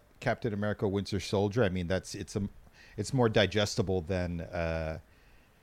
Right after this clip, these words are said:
some of the books are. You know, it's on screen and everything like that. And in that movie, you know, he spoke about the very nature of the surveillance state. And one of the most poignant lines, um,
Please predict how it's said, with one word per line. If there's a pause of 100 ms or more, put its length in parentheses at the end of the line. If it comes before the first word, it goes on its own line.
(180)
some
of
the
books
are.
You
know,
it's
on
screen
and
everything
like
that.
And
in
that
movie, (140)
you
know,
he
spoke
about
the
very
nature
of
the
surveillance
state. (420)
And
one
of
the
most
poignant
lines, (540)
um,